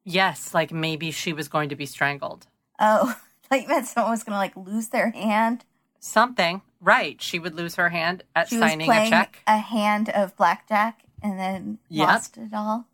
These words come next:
Speaker 1: Right. But we don't get any. Again, these are all things that would logically make sense for to happen in an episode.
Speaker 2: The expression that fate has a hand, that's just like
Speaker 1: No, I know it's not. No, it totally is.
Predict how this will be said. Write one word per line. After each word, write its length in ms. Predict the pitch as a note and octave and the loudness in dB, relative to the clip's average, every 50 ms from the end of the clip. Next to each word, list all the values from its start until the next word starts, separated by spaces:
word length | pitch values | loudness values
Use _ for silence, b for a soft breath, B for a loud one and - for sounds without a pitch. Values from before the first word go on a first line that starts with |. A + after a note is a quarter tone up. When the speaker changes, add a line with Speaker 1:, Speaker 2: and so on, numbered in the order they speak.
| _ _ _ | _ _ _
Speaker 1:
Right. 420 | F3+ D#3 F#3 F#3+ F#3 D#3 C#3 - - _ - _ | 2 4 4 4 4 2 -2 -8 -14 _ -4 _
But 140 | - E3+ D#3+ | 0 0 0
we 100 | E3+ E3+ | 0 2
don't 220 | F3+ F3+ F#3 F3+ | 2 2 2 2
get 160 | F#3+ F3+ - - | 0 -2 0 0
any. 260 | G#3 G#3+ A#3 A3 F#3+ | 0 0 0 0 -2
Again, 440 | - G3 F#3+ A3 A#3 A#3 F3+ D3+ C#3+ - | -2 -2 2 2 2 2 0 -2 -8 -6
these 180 | - G3+ G3+ - | -4 -2 0 2
are 140 | B3+ A3+ - | 2 2 4
all 200 | - F#3+ F#3+ G#3 | 6 4 4 4
things 300 | - - G#3 G3 G3+ - | 4 0 0 -2 -2 -4
that 120 | - F3+ | -6 -6
would 160 | C#3+ F#3 E3 F3+ | -6 -2 2 4
logically 480 | F3 F3+ F3 - F#3 F3 - F3+ F3 | 4 4 4 2 -4 -4 -2 -2 -2
make 220 | E3 F3 F3 - - | 0 0 -2 -2 -2
sense 420 | - - F3+ F3 F3 - - - - _ _ _ | 0 2 2 2 0 -4 -10 -16 -20 _ _ _
for 360 | - - F3 F3 E3 D#3+ - - - _ | -6 0 4 4 4 4 2 0 -6 _
to 100 | - F#3 | 0 0
happen 400 | - - G3 F#3 F3+ - F3 D#3+ | 2 4 2 2 2 0 -6 -8
in 140 | E3 D#3+ D#3 | -8 -8 -6
an 120 | D#3+ D#3 | -2 0
episode. 600 | D#3+ D3+ - D#3+ C#3+ - E3+ D#3 D3+ D3 C#3+ C#3+ _ _ | 0 0 0 -6 -4 0 0 2 2 0 -4 -10 _ _
Speaker 2:
The 120 | - D4 D4 | -6 -4 -4
expression 640 | C#4+ - - - - D#4 D#4 D#4 - - D4+ C4+ G#3+ - - - - - | -4 -6 -6 -2 0 0 0 0 -2 -4 -4 -4 -4 -6 -8 -10 -2 2
that 260 | B3+ A#3+ G#3 - - | 4 4 4 2 -2
fate 340 | - - A#3 A#3 A#3+ - - - | -4 -4 -4 -2 -4 -6 -6 -4
has 320 | A#3+ B3 A3+ G#3 G#3+ - | 0 2 2 2 2 0
a 80 | A3 G3+ | -2 0
hand, 400 | G3+ A3 G#3+ G#3+ A3 G#3 G3 F#3+ | 0 0 0 0 0 0 -2 -2
that's 320 | F#3+ F#3 F#3+ - - - | -2 -2 -2 -4 -10 -16
just 300 | - - G#3 G3 - - G3 | -8 -8 -8 -8 -6 -4 -2
like 260 | E3+ D#3+ D#3+ - _ _ _ | -2 -2 -4 -8 _ _ _
Speaker 1:
No, 160 | F#3 F3 E3 | 2 4 4
I 80 | E3 E3 | 4 4
know 200 | E3 F3+ F3 F3 | 4 2 2 2
it's 240 | F3 E3 - - - | 2 0 -2 -4 -4
not. 220 | D#3+ D3 C#3+ - - - _ _ | -4 -4 -4 -6 -8 -16 _ _
No, 280 | - G3 E3+ D#3+ D#3 | -4 0 2 2 2
it 220 | D#3 D#3+ E3 D3+ - | 2 0 -4 -6 -4
totally 380 | - - F3 E3+ D#3+ D#3 D#3 | 0 0 0 2 2 0 0
is. 160 | D3 C#3+ C#3 | 0 -2 -4